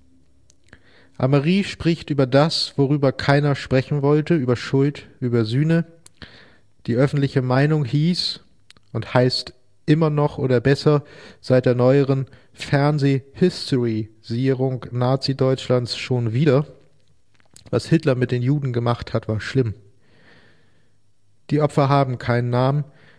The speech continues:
die Täter auch nicht. Die Personifizierung des Grauens ist eine Psychologisierung der Unperson. Hitler, die Bestie, der Verführer, der Wahnsinnige. Der Massenmord wurde ungeschehen gemacht, indem er zum Geschehen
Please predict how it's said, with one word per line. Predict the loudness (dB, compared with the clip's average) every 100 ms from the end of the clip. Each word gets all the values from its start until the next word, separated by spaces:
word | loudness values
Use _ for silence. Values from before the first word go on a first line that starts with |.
| _
die | -4
Täter | 0 2 2 0
auch | -2 0
nicht. | -2 -2 -6
Die | -6
Personifizierung | 0 0 0 -2 -6 -12 -6 0 0 0
des | -2 -4
Grauens | -2 0 0 0 -4
ist | -2
eine | 0 -2
Psychologisierung | -2 -2 0 -2 -2 -4 0 0 0
der | -2 -2
Unperson. | 0 0 0 2 2 2 -2 -10 -20 -8
Hitler, | 0 0 2 0 0 -4
die | 0
Bestie, | 0 0 -2 0 2
der | 0
Verführer, | -2 -6 -2 0 2 2
der | 0
Wahnsinnige. | 0 0 -2 -4 -6 -6 -8 -8 -20 _ -20 _ _ _ -20 _ _ _
Der | 0
Massenmord | 0 0 0 2 0 -2 -4
wurde | -2 0 0
ungeschehen | -2 -2 -2 -2 -2 0
gemacht, | -2 0 -2 -4 -18 -20 -20 _ _
indem | -4 0 0
er | 0
zum | -2 -2 -2 -2
Geschehen | -2 0 0 2 -2